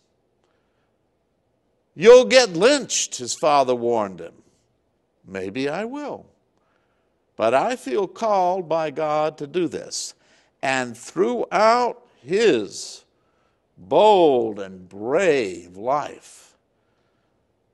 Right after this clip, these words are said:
King had a deep sense of a calling and a mission from God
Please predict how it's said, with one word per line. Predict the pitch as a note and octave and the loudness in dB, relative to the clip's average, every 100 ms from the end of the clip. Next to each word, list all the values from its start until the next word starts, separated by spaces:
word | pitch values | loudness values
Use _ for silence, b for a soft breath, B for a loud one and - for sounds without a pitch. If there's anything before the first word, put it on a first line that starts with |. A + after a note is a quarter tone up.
| _ _ _ _ _ | _ _ _ _ _
King | - F#3+ G#3 G#3 G3+ | -10 -8 -6 -8 -8
had | D#3+ D3+ C#3+ B2+ | -2 0 0 0
a | C3 A#2 G2+ F#2+ - _ _ _ _ _ F2 | 0 0 -2 -6 -14 _ _ _ _ _ -6
deep | D3+ G3+ E3+ - | -2 -2 -4 -10
sense | - F#3+ D#3+ A2 - - | -10 -4 -4 -4 -12 -12
of | G2+ F#2 | -10 -12
a | |
calling | - - - F#3 D#3+ A#2 F#2 - - _ _ _ _ _ | -16 -18 -6 2 4 4 -2 -12 -20 _ _ _ _ _
and | A#2 G2+ | -8 -8
a | F#2 | -10
mission | F#2 G#2 D#3+ F3+ - - - _ _ _ _ _ _ _ _ _ | -12 -8 -6 -6 -8 -12 -20 _ _ _ _ _ _ _ _ _
from | - C3+ E3 A2 | -8 -6 -6 -2
God | A#2 C#3+ E2+ - | 0 0 -4 -14